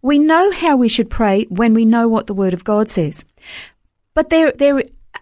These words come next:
there is some conflict in that because we know that we, for example, we know that we should pray for healing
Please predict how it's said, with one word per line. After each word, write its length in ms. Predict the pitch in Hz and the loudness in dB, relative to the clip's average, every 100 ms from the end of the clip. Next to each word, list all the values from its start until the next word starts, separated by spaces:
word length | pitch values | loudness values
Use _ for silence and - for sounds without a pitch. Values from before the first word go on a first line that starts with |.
| - | -6
there 240 | 226 294 | 0 2
is 160 | 320 381 | 2 0
some 200 | - 294 | 0 0
conflict 540 | - 320 381 - 320 | 0 -4 -4 -8 -6
in 80 | 269 | -2
that 140 | 208 160 | 0 -2
because 280 | 233 262 - | -4 -4 -2
we 80 | 240 | 0
know 240 | 254 302 | 2 0
that 160 | 339 277 | -2 -4
we, 120 | 269 | -4
for 180 | - 349 | -4 -4
example, 400 | 294 330 302 175 | -2 -2 -2 -2
we 120 | 240 | 0
know 220 | 262 285 294 | 0 2 0
that 160 | 277 | 0
we 140 | 226 233 | 0 0
should 200 | - 226 | 0 -2
pray 180 | 240 208 | 0 -2
for 120 | 202 | -2
healing 600 | - 233 247 165 - - | -6 -4 -4 -4 -6 -8